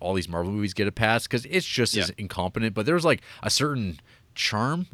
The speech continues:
Speaker 1: to, almost to Batman versus Superman. Like,
Speaker 2: Fuck yeah.
Speaker 1: you could tell that this is a movie that Zack Snyder really wanted to make. And it's like,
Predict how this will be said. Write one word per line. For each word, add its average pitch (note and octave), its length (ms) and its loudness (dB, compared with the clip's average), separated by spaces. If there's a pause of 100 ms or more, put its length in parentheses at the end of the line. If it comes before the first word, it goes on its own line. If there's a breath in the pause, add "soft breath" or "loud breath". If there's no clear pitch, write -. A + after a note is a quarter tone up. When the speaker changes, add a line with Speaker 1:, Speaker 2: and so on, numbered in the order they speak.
Speaker 1:
to, - 80 -12
almost D3 260 -2
to D3+ 80 -6
Batman D3 320 2
versus D3 260 0
Superman. E3 480 0
Like, C#3 180 4
Speaker 2:
Fuck - 80 -12
yeah. A2 100 2
Speaker 1:
you D#3 60 6
could D3 120 0
tell D#3 160 4
that B2 160 2
this C3 160 2
is C#3 80 0
a B2 40 0
movie A#2+ 180 2
that F#2+ 100 0
Zack G2 240 0
Snyder F#2 240 -2
really G2+ 500 8
wanted F2 280 2
to D#2 80 0
make. C#2 280 -10
And D3 140 2
it's D#3+ 180 -4
like, C#3+ 220 0